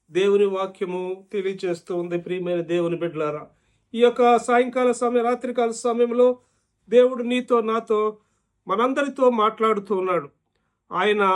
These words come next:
మరి ఒకప్పుడు గొర్రెపిల్లగా వచ్చాడు, ఇప్పుడు కొదమ సింహంలా రాబోతూ ఉన్నాడు, న్యాయాధిపతిగా రాబోతూ ఉన్నాడు.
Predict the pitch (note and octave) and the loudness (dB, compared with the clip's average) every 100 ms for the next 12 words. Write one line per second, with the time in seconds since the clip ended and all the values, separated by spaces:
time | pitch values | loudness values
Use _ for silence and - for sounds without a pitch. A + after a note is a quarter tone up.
0 | F#3+ G3+ _ _ _ - E3+ F3 F#3+ G3 | 0 -4 _ _ _ -10 -4 -2 -2 0
1 | A#3+ A#3 B3 B3+ B3 _ _ _ _ _ | -2 -2 -2 -2 -2 _ _ _ _ _
2 | _ _ _ _ _ _ E3 G#3+ A3+ B3 | _ _ _ _ _ _ 2 2 4 4
3 | A#3 B3 G#3+ G3+ - F#3 E3+ F3 _ _ | 4 4 4 2 0 -2 -2 -6 _ _
4 | _ _ _ _ _ _ _ _ _ _ | _ _ _ _ _ _ _ _ _ _
5 | _ _ _ _ _ _ _ G#3+ G#3 A#3 | _ _ _ _ _ _ _ -10 0 2
6 | A#3+ G#3+ G#3+ C4 B3 C4+ C4 A#3+ B3 B3 | 2 2 0 2 -2 -2 -2 0 2 2
7 | A3 F#3+ G3+ A3 G#3+ G3+ G3+ G3 F#3 F#3 | 2 2 4 4 4 2 4 2 0 -2
8 | - _ _ _ _ _ _ _ _ D#3 | -8 _ _ _ _ _ _ _ _ -4
9 | E3+ G#3+ C4 C#4+ D4+ C#4+ C#4 C4 B3 G3+ | 2 4 4 2 -2 -2 -2 -2 2 4
10 | G3+ G#3 G3+ G3+ F3+ D#3+ C#3 | 4 0 0 -2 0 -2 -4